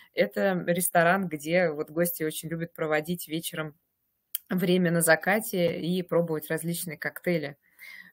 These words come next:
Э, наши ребята их делают просто мастерски. Вот он здесь как раз что-то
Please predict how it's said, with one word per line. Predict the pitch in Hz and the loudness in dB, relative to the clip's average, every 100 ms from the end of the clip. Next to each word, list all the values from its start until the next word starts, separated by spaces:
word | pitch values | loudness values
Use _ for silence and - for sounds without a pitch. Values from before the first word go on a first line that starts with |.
| _ | _
Э, | 160 165 | -8 -6
наши | 156 175 - | -6 -6 -6
ребята | 165 156 170 160 | -6 -4 -4 -4
их | 147 | -10
делают | 156 165 160 - | -6 -4 -6 -6
просто | 165 165 - 160 | -6 -6 -6 -10
мастерски. | 151 151 151 - - - - 180 - _ _ _ _ _ _ _ - - - _ _ _ _ - - - _ _ _ _ | -8 -6 -6 -6 -8 -10 -10 -16 -20 _ _ _ _ _ _ _ -20 -20 -20 _ _ _ _ -16 -16 -20 _ _ _ _
Вот | 170 170 | -10 -8
он | 151 | -8
здесь | 147 143 160 | -12 -12 -12
как | - - 139 | -12 -12 -10
раз | 143 | -8
что-то | - 156 - 143 | -8 -10 -12 -14